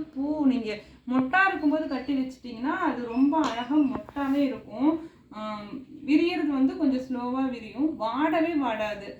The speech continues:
மூணு நாள் ஆனாலுமே வாடாது. இது நீங்க தலைக்கு வச்சிட்டதுக்கு அப்புறம் நீங்க எடுத்து பார்த்தீங்கன்னா கூட,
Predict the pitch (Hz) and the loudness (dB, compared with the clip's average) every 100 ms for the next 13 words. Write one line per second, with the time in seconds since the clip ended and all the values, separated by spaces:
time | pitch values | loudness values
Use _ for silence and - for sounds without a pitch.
0 | - - - 220 277 339 311 294 330 285 | -20 -20 -10 2 4 6 4 4 4 2
1 | 254 226 294 277 226 214 208 214 311 311 | 2 2 2 4 0 -4 -6 -4 0 2
2 | 277 262 247 240 220 247 269 262 214 - | 4 4 4 -2 -6 -4 -2 -2 -4 -12
3 | - 311 330 302 262 262 311 320 247 233 | -8 -4 -2 -4 -4 -2 4 6 6 2
4 | 262 285 247 233 240 220 214 - | -4 -4 -4 -4 -6 -6 -6 -4